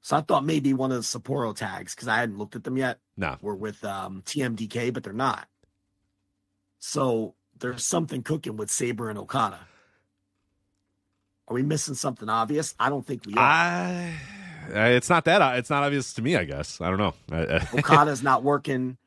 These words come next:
Speaker 1: He's not working Windy City Riot. He's
Speaker 2: Nope.
Speaker 1: done with New Japan.
Speaker 2: This is done. This is it.
Speaker 1: So, I don't know. It's just interesting that Sabre said that.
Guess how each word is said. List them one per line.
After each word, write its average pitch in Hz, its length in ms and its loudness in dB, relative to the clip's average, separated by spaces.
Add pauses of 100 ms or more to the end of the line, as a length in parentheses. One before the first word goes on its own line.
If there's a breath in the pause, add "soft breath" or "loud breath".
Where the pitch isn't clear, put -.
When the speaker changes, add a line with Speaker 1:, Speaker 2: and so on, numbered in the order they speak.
(220)
Speaker 1:
He's 110 180 -6
not 127 140 0
working 131 280 -2
Windy 113 180 -6
City 107 260 -6
Riot. 120 440 2 (320)
He's 85 100 0
Speaker 2:
Nope. 135 120 6
Speaker 1:
done 175 160 6
with 131 100 -2
New 143 100 0
Japan. - 220 -4
Speaker 2:
This 107 160 2
is 90 80 -6
done. 98 300 4
This 85 120 -6
is 82 120 -8
it. 90 120 -2 (1160)
Speaker 1:
So, 113 580 -2 (1400)
I 110 120 0
don't 135 120 2
know. 117 200 0
It's 117 100 -6
just 120 180 -8
interesting 120 500 -6
that 104 140 -10
Sabre 104 320 -8
said 104 280 -8
that. 98 260 -10